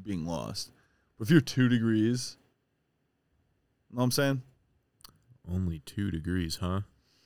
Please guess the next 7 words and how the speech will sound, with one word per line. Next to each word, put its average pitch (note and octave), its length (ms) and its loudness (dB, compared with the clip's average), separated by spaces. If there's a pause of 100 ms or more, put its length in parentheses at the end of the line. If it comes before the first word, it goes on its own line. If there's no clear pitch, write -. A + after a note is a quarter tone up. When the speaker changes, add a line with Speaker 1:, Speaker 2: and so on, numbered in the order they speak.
(140)
Speaker 2:
Kelvin? A#2 520 4
Speaker 1:
<laughs> - 40 -20 (880)
Yeah. G2 260 0 (1080)
We're A#2+ 80 -12
talking A2+ 320 2
absolutes G#2+ 560 -2
here. G2+ 300 -4